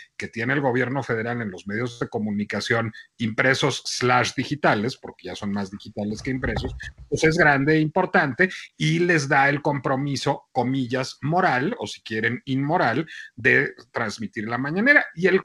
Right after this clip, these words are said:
y el cuatro es, pues yo diría, la inercia, porque uno de pronto ve un medio como El Universal,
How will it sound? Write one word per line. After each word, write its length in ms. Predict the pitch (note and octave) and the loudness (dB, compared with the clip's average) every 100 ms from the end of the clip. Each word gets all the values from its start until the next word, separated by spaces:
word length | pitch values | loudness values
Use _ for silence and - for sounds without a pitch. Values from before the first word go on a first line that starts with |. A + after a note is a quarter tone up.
| _ | _
y 160 | - E3 | -4 2
el 180 | F#3 F#3 | 2 0
cuatro 540 | - C#4 C#4 C#4 A#3 | 2 4 4 4 2
es, 200 | F#3 A3 | 4 2
pues 180 | - C#3 | 0 -4
yo 160 | B2+ E3+ | -2 0
diría, 400 | F#3 D3 C#3+ F#3 - _ _ | 0 0 -2 -4 -8 _ _
la 220 | C#3 E3 | 2 4
inercia, 580 | F#3 A#3 C#4+ C4+ F3 - | 4 4 4 2 0 -2
porque 260 | - C3 G3 | -8 -2 0
uno 160 | G#3+ A#3 | 0 0
de 100 | G#3 | -2
pronto 380 | F#3+ F#3 F#3+ | -2 -2 0
ve 100 | F3 | -2
un 120 | E3+ E3+ | -2 -2
medio 360 | D#3+ D3+ D#3 | -2 0 -2
como 220 | D#3 A2+ | -2 -6
El 120 | G#2+ G#2+ | -4 -4
Universal, 640 | G#2+ G#2+ G#2 - A2+ G2+ | -4 -4 -6 -4 -4 -4